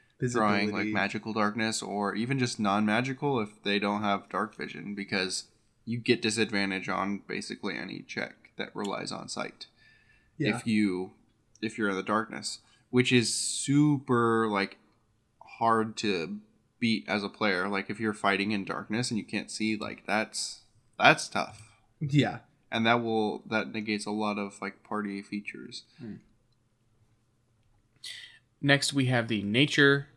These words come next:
Speaker 3: domain, the Green Way. Uh, this is, w-, we talked about that cleric in the Outer Realms, or the Outer Planes, who was born in the, uh, or
Speaker 2: Feywild.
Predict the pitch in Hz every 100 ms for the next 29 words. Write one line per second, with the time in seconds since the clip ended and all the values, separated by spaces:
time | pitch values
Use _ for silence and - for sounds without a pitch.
0 | - 127 120 127 156 175 - - - _
1 | - 107 101 107 131 120 101 95 90 82
2 | 80 - _ _ _ _ _ _ - -
3 | 65 - - 127 127 135 123 - 127 101
4 | 147 175 147 123 120 107 - - - -
5 | 123 117 113 - - 117 90 110 104 107
6 | 101 98 98 - 120 113 104 101 107 92
7 | - 117 104 98 98 - 101 92 - 95
8 | 87 - - - 113 - _ _ _ _
9 | _ - 139 120 117 123